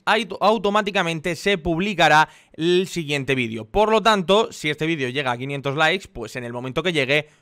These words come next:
subiré el siguiente top diez, en este caso, de defensas. Así que queda en vuestra mano el ritmo de publicación, así que darle caña, dejar un like, suscribiros, seguirme por redes sociales, seguirme por el canal de Twitch,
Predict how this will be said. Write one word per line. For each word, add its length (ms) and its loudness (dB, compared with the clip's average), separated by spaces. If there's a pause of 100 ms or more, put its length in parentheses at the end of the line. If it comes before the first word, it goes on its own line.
(180)
subiré 680 2 (180)
el 280 2
siguiente 640 -2
top 300 0
diez, 360 -2 (120)
en 80 -12
este 180 -8
caso, 340 -2 (220)
de 160 4
defensas. 400 0
Así 120 -4
que 120 0
queda 160 2
en 80 0
vuestra 240 0
mano 240 4
el 60 2
ritmo 200 0
de 60 2
publicación, 640 0 (240)
así 120 -14
que 120 2
darle 260 4
caña, 380 2
dejar 260 -2
un 80 -2
like, 220 0
suscribiros, 580 -6
seguirme 280 -6
por 120 0
redes 140 0
sociales, 320 -4
seguirme 180 -6
por 120 -4
el 40 -10
canal 160 -2
de 120 -4
Twitch, 280 -6